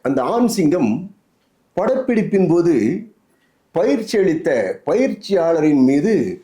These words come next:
சீறி பாய்ந்து விட்டது. அதனால் படுகாயம் அடைந்து விட்டார் அந்த பயிற்சியாளர். யூனிட்ல இருக்கிற அத்தனை பேரும், "தலைவா, என்ன இருந்தாலும் மிருகம் தானீங்களா, அதனால நீங்க அதோட நீங்க நடிக்காதீங்க" அப்படின்னு சொல்லி தலைவர்கிட்ட சொல்றாங்க.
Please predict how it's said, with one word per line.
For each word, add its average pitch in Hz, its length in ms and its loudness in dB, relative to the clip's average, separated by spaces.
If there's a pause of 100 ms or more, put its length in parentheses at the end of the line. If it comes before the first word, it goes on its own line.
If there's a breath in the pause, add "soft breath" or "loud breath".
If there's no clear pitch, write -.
(220 soft breath)
சீறி 285 500 0
பாய்ந்து 190 340 0
விட்டது. - 420 -4 (220)
அதனால் 202 680 -2 (100)
படுகாயம் 240 500 0
அடைந்து 165 280 0
விட்டார் 131 340 -2
அந்த 135 160 -2
பயிற்சியாளர். 110 680 -4 (100)
யூனிட்ல 196 400 0
இருக்கிற 143 320 0
அத்தனை 196 420 -2
பேரும், 170 640 -2 (180)
"தலைவா, 139 600 -2 (240)
என்ன 123 220 0
இருந்தாலும் 165 320 2
மிருகம் 175 360 2
தானீங்களா, 127 600 0 (180 soft breath)
அதனால 131 640 -4
நீங்க 117 580 0 (140)
அதோட 131 280 0
நீங்க 101 380 0
நடிக்காதீங்க" 110 520 -2 (260)
அப்படின்னு 104 220 -6
சொல்லி 104 540 -8 (100)
தலைவர்கிட்ட 107 640 -2 (580)
சொல்றாங்க. 101 400 -4